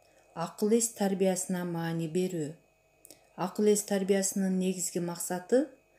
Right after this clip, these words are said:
баланын ой чабытын өстүрүү, сезимталдык,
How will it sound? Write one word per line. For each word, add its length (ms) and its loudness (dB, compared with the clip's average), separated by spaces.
баланын 540 2
ой 200 2
чабытын 600 -4
өстүрүү, 560 -2
сезимталдык, 1120 -2